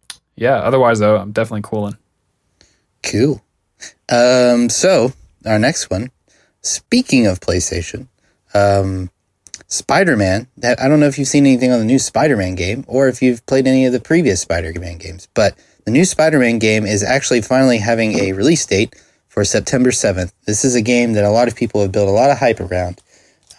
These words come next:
Speaker 2: Um, so people are anxiously awaiting this game, and I think it's gonna be a good one.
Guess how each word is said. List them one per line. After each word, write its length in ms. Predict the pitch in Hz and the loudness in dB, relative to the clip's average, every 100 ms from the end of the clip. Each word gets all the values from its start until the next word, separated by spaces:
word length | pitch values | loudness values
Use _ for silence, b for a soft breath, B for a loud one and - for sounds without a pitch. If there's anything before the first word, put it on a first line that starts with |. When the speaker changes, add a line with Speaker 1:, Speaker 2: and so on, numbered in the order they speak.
| 104 | -8
Speaker 2:
Um, 340 | 92 87 87 | -6 -6 -10
so 380 | - 95 90 90 | -8 -4 -4 -4
people 260 | - 117 | -4 0
are 80 | 101 | 0
anxiously 500 | 104 117 110 110 107 | 0 -2 -4 -2 0
awaiting 360 | 101 101 98 95 | 2 0 0 -4
this 160 | 87 | -6
game, 380 | - 92 90 92 - _ _ | -6 -4 -4 -8 -14 _ _
and 80 | 90 | -6
I 60 | 92 | -4
think 180 | 139 | -2
it's 120 | 135 - | -2 0
gonna 160 | 139 | 0
be 100 | 127 | 2
a 40 | 113 | 2
good 140 | 135 | 0
one. 160 | 95 | -2